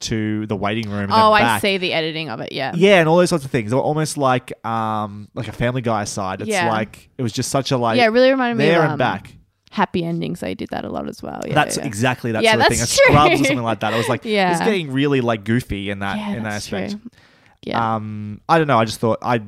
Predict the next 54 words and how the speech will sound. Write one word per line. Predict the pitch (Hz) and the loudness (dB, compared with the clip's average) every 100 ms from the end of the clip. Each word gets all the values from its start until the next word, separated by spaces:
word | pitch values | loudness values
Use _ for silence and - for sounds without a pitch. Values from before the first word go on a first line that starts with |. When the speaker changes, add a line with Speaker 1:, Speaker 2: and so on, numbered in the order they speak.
| - _ | -14 _
Speaker 1:
noticed | - 120 117 | -4 -2 0
that | 110 104 | -2 -4
as | 98 | -2
well. | 120 113 | -2 0
And | 135 | 2
there | |
was, | 156 131 | 2 2
Speaker 2:
Mm. | 147 | 2
Speaker 1:
there | |
was | 147 135 | 2 2
more, | 139 131 | 0 0
I | 120 - | -4 -2
don't | 139 | 0
have | 135 | 0
specific | - 117 123 | -2 -6 -6
examples, | 113 104 113 131 110 | -6 -4 -4 -4 -4
but | 113 | -4
I | |
felt | 98 120 110 | -2 -4 -4
like | 117 | -6
that | 110 - | -6 -6
was, | 110 104 95 - _ _ | -4 -6 -8 -16 _ _
it | 107 | -4
wasn't | 110 127 120 | 0 2 0
just | 107 107 | -6 -4
there. | 101 82 95 | -6 -6 -4
There | 113 | -2
were | 110 107 - - - | 0 -2 -8 -20 -10
a | - | -8
few | - 131 | 0 0
times | 135 123 | 2 0
like, | 240 | 2
Speaker 2:
Yeah. | 240 | 4
Speaker 1:
"Yeah, | - | 4
this | 202 | 2
is | |
getting | 180 - | -2 2
Speaker 2:
I | 247 | 2
mean, | 254 | 4
Speaker 1:
silly | 262 240 104 | 4 2 0
Speaker 2:
I | |
Speaker 1:
at | - | -4
points." | 104 104 - - | -6 -6 -10 -6
Speaker 2:
I | - 233 | 0 0
think | - 285 277 | 0 -4 -2
maybe | 254 233 220 208 202 196 - _ _ | 0 0 0 -2 -2 -2 -6 _ _
could | - 208 - | -2 -2 0
be | 185 180 180 - _ _ _ _ - | 0 0 -2 -8 _ _ _ _ -10
a | |
part | - 202 180 | -8 -4 -2
of | 180 | -2
it | 170 | -6
is | 175 - | -8 -6
that | 180 - | -6 -6